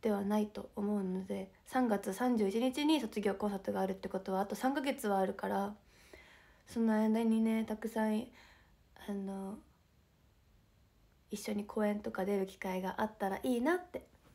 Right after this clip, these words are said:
思います。こんばんは。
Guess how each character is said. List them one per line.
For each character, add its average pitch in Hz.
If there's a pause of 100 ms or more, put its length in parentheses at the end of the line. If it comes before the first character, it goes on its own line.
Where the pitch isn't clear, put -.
思 208
い 196
ま 233
す。 285 (3500)
こ 240
ん 226
ば 226
ん 220
は。 233